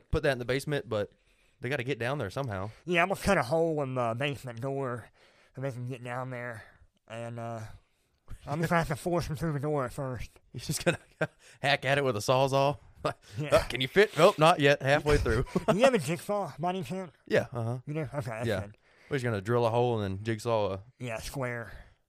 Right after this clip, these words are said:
Speaker 1: Okay, well, uh, best of luck with the, uh, with the new roommate.
Speaker 2: Yeah.
Speaker 1: See how that goes.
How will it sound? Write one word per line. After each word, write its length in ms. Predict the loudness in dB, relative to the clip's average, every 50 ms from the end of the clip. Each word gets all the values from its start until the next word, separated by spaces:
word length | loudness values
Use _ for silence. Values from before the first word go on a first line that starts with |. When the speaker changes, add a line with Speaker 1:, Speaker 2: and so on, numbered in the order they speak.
| _ _
Speaker 1:
Okay, 320 | -10 -6 -2 -2 -2 -4 -4 -6
well, 260 | -2 0 0 0 -2 -6 -14 _ -20 -20 -20 _ -12
uh, 240 | -8 -6 -4 -4 -6 -8 _ _ _ -4
best 260 | -2 -2 -2 -2 -2
of 140 | -4 -4 -2
luck 360 | -2 2 4 2 2 2 -2
with 120 | -6 -8 -6 -6
the, 260 | -8 -6 -4 -2 -2 0
uh, 300 | 0 0 -2 -2 -4 -6
with 160 | -8 -12 -10 -8
the 60 | -6
new 160 | -6 -6 -6
roommate. 420 | -6 -6 -6 -6 -6 -6 -6 -8 -10 _ _ -14
Speaker 2:
Yeah. 240 | -12 -12 -12 -12 -10
Speaker 1:
See 80 | -8 -6
how 120 | -4 -4
that 180 | -2 -4 -4 -4
goes. 260 | -4 -4 -4 -6 -8